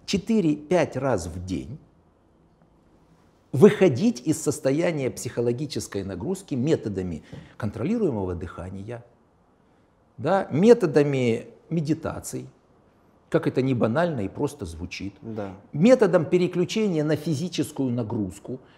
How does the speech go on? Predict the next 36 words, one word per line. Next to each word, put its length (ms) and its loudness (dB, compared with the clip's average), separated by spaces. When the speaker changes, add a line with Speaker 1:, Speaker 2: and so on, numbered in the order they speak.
Speaker 1:
Причём 580 2
есть 260 0
разные 440 2
виды 260 0
нагрузки. 500 -2
Можно, 280 0
допустим, 460 -2
знаете, 300 4
я 160 8
часто 300 8
на-, 160 4
наблюдаю 560 6
в 40 -4
тренажёрном 540 2
зале, 280 6
когда 180 4
человек 240 2
сидит, 300 0
крутит 340 -2
велосипед 520 2
и 80 2
смотрит 440 4
телефон. 420 2
Ну 140 2
и 80 6
как 200 2
там 140 4
уровень 280 4
стресса 360 0
снижается? 580 0
Да 100 -2
Speaker 2:
Да, 60 0
Speaker 1:
ничего 200 4
не 100 2
Speaker 2:
да. 100 -2
Speaker 1:
снижается. 560 0